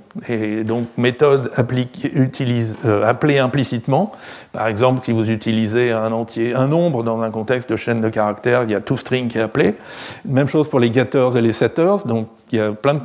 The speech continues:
de restrictions en plus pour être sûr qu'aucun de ces codes n'est utilisé. Et puis, il y a des restrictions supplémentaires pour séparer l'état mémoire.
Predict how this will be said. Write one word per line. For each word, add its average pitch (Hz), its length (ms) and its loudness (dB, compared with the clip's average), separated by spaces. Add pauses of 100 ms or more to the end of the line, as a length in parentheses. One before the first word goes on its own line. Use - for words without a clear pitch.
(140)
de 123 140 0
restrictions 120 440 2
en 117 60 2
plus 143 240 0
pour 110 140 0
être 107 100 -2
sûr 139 220 -4
qu'aucun 120 340 -2
de 143 40 -8
ces 123 120 -2
codes 123 220 -2
n'est 110 220 -2 (380)
utilisé. 120 540 0 (680)
Et 185 140 0
puis, 175 300 2
il 202 80 0
y 151 40 4
a 151 60 4
des 143 140 2
restrictions 143 340 2
supplémentaires 131 580 0
pour 143 160 -2
séparer 190 520 0
l'état 151 260 2
mémoire. 123 540 0